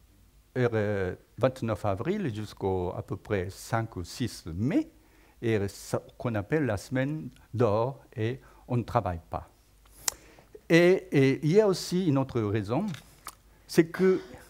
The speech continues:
aujourd'hui, la famille impériale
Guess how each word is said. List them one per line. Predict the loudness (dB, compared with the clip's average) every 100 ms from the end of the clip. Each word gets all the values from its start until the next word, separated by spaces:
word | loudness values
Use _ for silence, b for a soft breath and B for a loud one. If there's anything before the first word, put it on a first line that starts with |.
| -20 -20 B B B B B B B B B B _ _
aujourd'hui, | 4 4 4 0 -2 -2 -4 -8 b b b b b b b b b b _ -2
la | -2
famille | 0 0 2
impériale | 0 0 -2 -2 -2 -2 -4 -4 -8